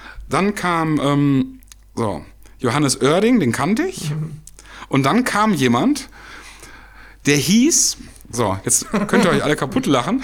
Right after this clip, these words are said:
Speaker 2: <laughs> Den
Speaker 1: Ja.
Speaker 2: Namen kenn ich jetzt auch nicht,
Speaker 1: Der,
Speaker 2: was wir den
Speaker 1: äh,
Speaker 2: Künstler
Speaker 1: lass,
Speaker 2: nennen.
Speaker 1: lass mich, lass mich sagen, wie ich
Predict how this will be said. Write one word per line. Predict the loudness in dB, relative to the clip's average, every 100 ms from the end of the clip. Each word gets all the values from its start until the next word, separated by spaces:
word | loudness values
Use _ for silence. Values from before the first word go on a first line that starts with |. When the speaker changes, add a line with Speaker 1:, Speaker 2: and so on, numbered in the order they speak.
| -4
Speaker 2:
<laughs> | -6 -6
Den | 0 2
Speaker 1:
Ja. |
Speaker 2:
Namen | 4 2
kenn | 2 0
ich |
jetzt | 0 0
auch |
nicht, | 2
Speaker 1:
Der, | 2
Speaker 2:
was | 2
wir | 2
den | 2
Speaker 1:
äh, |
Speaker 2:
Künstler | 0 -2 -2 0
Speaker 1:
lass, | 0
Speaker 2:
nennen. | 0 -4 -6 -8 -4 -4 0
Speaker 1:
lass | 0 2
mich, | 0 0 -6 -8 -6
lass | 0 2 2
mich | 2 0
sagen, | 0 2 2 0
wie | 0
ich | 0 -2